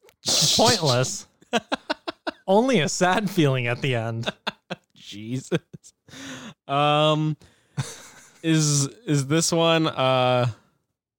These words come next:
Speaker 1: Maleficent? <laughs>
Speaker 2: Nope. Uh,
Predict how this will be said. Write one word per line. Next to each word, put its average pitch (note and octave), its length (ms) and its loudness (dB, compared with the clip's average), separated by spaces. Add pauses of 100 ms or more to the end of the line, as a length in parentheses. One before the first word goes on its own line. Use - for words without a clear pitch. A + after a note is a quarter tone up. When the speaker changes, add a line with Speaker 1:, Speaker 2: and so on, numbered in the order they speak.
(580)
Speaker 1:
Maleficent? C3 640 0 (220)
<laughs> C#3+ 80 -4 (1120)
Speaker 2:
Nope. D3+ 380 0 (1800)
Uh, B2+ 540 -2